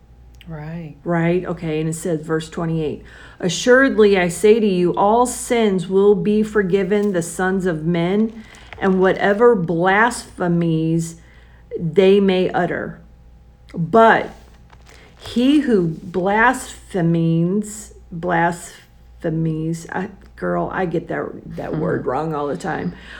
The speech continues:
Speaker 2: um, "against the Holy Spirit never, never has forgiveness, but is subject to eternal condemn-, uh, condemnation,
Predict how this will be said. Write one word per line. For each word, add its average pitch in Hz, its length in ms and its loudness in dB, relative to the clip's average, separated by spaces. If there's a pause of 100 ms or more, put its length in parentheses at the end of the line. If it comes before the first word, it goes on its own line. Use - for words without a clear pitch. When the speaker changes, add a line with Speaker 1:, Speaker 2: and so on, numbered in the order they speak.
(200)
Speaker 2:
um, 208 220 4
"against 226 580 4
the 220 120 6
Holy 208 320 6
Spirit 214 680 4
never, 185 1200 4 (960)
never 226 480 6
has 196 400 2
forgiveness, 170 920 -2 (480)
but 208 220 4
is 180 260 4
subject 196 720 0
to 214 140 0
eternal 202 680 0
condemn-, 175 840 -2 (200)
uh, 170 380 -4
condemnation, 170 1080 -2